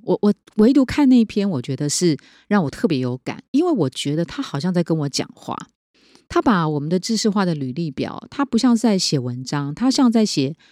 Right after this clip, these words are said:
现代诗、写散文。他的该有的留白，他留白了，而且我，我感觉他在跟我讲话，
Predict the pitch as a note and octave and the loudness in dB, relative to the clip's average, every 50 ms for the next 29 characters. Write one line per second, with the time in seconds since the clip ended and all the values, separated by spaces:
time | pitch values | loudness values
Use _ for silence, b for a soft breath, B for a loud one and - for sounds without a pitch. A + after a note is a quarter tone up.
0 | b b b - B3 G#3+ G3 G3+ F#3 E3+ D#3 - - D#3 D3 D3 D3 D#3+ - _ | b b b 0 2 2 2 2 0 0 0 0 0 0 0 -2 -4 -6 -10 _
1 | _ _ - - - D#3+ E3 - - D3+ B2+ C3 B2+ B2+ A#2 A#2 A#2+ B2 - b | _ _ -8 -2 -2 -2 0 0 0 -2 -2 -2 -4 -4 -6 -6 -8 -12 -16 b
2 | b b b b - A#3+ C4 B3 A#3+ G#3+ F#3+ F3+ E3+ E3 b b b b - C#4 | b b b b 0 0 2 2 2 2 2 0 -2 -4 b b b b 2 4
3 | D#4 C#4+ G#3 D#3 D#3+ D#3 D#3+ D3+ D#3 F3+ - E3 C#3+ C3 C3+ C#3 C3+ - - F#3 | 4 4 4 4 2 2 2 4 2 2 2 2 0 0 -2 -4 -6 -4 -2 0
4 | F#3 E3 C#3 C#3 C#3+ - C3+ A#2+ A#2 A#2+ B2 C#3+ - - _ E3+ F3 G#3 G#3 - | 0 2 0 0 -2 -2 -4 -6 -6 -8 -8 -10 -12 -6 _ 2 2 2 2 2
5 | - F#3+ D#3+ D#3+ E3 - - G3 G#3 - F#3+ C#3 C3 C#3 - C#3 - - - F#3 | 2 2 2 2 0 0 0 0 0 2 0 0 0 0 -2 -2 -2 -2 -2 -2
6 | F#3 F#3 F3+ D#3+ - D#3+ D#3 C#3+ C3+ - C#3 - - - - C#3+ - - | 0 0 0 0 0 -2 -2 -2 -4 -6 -8 -8 -8 -6 -4 -4 -4 -4